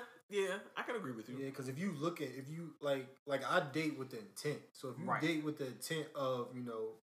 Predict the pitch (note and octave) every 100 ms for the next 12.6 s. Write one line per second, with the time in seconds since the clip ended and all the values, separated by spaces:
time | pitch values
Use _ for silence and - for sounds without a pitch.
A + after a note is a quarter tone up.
0 | - A#2+ C#3 C3+ B2+ C#3 A#2 - D3+ D3
1 | C3 A2+ A2 G#2+ _ _ _ _ G#2 G2+
2 | F#2+ - B2 A2 A#2 G#2 D3 D3+ C#3 B2+
3 | A#2+ D3+ D3 C3+ B2 C#3 B2+ A2+ - C#3+
4 | C#3 C3+ D3 C#3+ C3 D#3 D3 C#3 C#3 C3
5 | C3 C3 C3+ A#2 A#2+ E3+ D3+ B2 B2+ _
6 | _ _ _ - A#2 D3 C#3 F3 - C#3
7 | A#2+ C3 C3 F#3 F3+ C#3+ A#2+ A2+ C#3 B2
8 | C3 C3+ F#2+ F2+ - - A2 B2 A2 C3
9 | C3 C3+ B2 A#2+ C3+ F3+ C#3 F3 G3 -
10 | F#3 F#3 B2+ D3+ B2+ - D#3 C#3+ E3 E3+
11 | E3 E3 A#2 B2+ - B2+ C3 B2+ C#3 C3
12 | B2+ A#2 G#2+ - D3+